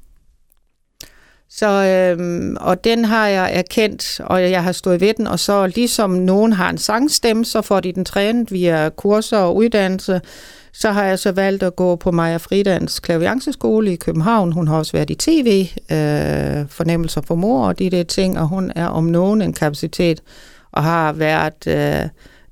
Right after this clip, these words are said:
det skub, det skulle til for at, at turde sige, at jeg er klaviant.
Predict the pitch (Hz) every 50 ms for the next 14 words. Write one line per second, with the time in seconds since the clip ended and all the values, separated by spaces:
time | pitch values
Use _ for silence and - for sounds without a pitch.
0 | _ - 202 190 175 - - - - 208 208 220 - - - 170 156 - - 156
1 | - - 175 175 196 - - - 156 156 156 151 151 160 160 156 156 147 - -
2 | - _ _ - - - - - - 190 185 180 180 - - 165 160 170 180 -
3 | - - 131 139 143 - - 139 147 143 143 143 147 156 - - - - - -
4 | 147 143 151 143 139 139 147 - - -